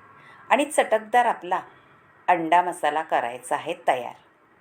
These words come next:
हे असं का करायचं आहे मैत्रिणींनो, तेही तुम्हाला सांगते. आपल्या अंड्याला सगळीकडून मसाला लागला जावा आणि चव भारी यावी. अंडी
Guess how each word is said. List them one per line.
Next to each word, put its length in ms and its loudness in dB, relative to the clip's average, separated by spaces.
हे 100 0
असं 260 4
का 260 4
करायचं 440 0
आहे 40 0
मैत्रिणींनो, 500 -10
तेही 320 4
तुम्हाला 320 -8
सांगते. 640 -14
आपल्या 320 2
अंड्याला 560 2
सगळीकडून 720 -2
मसाला 440 0
लागला 380 0
जावा 360 2
आणि 180 0
चव 380 2
भारी 420 -6
यावी. 260 -6
अंडी 440 0